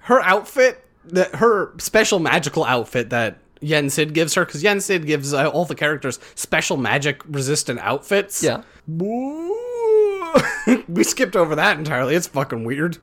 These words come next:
Speaker 1: Uh, <laughs> but hers is just literally a, the Team Magma Grunt from, uh, Pokemon Ruby and Sapphire.
Speaker 2: <laughs>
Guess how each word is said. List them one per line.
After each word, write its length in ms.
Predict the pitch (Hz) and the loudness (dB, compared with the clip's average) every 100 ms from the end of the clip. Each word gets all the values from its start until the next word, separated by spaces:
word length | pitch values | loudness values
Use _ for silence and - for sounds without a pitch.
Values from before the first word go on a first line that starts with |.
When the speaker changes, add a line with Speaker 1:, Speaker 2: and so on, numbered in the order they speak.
| - | -6
Speaker 1:
Uh, 480 | 151 139 131 143 - - - | -2 0 -2 -4 -8 -14 -8
<laughs> 240 | 202 196 - | -8 -4 -2
but 220 | 180 - - | -2 -4 -2
hers 320 | 233 285 330 | 2 2 0
is 160 | 285 233 | -4 -4
just 300 | 254 226 170 | -2 -2 0
literally 440 | 175 240 254 220 | 0 2 2 4
a, 180 | 202 180 | 2 2
the 260 | 165 165 160 | 0 -2 -2
Team 300 | - 202 185 | -4 -2 0
Magma 360 | 117 151 170 | 0 0 -2
Grunt 400 | 170 185 196 196 | 0 2 0 -2
from, 760 | - 165 151 143 139 135 135 123 - - _ - | -6 0 2 2 2 0 -2 -4 -10 -20 _ -8
uh, 260 | 123 117 117 | -4 -4 -2
Pokemon 600 | 170 165 170 147 147 131 | -2 -2 -2 0 0 0
Ruby 500 | 143 127 113 107 - | 0 0 -2 -4 -6
and 400 | 120 113 110 107 | -4 -4 -4 -4
Sapphire. 520 | 110 110 85 80 | -4 -4 -6 -12
Speaker 2:
<laughs> 40 | - | -16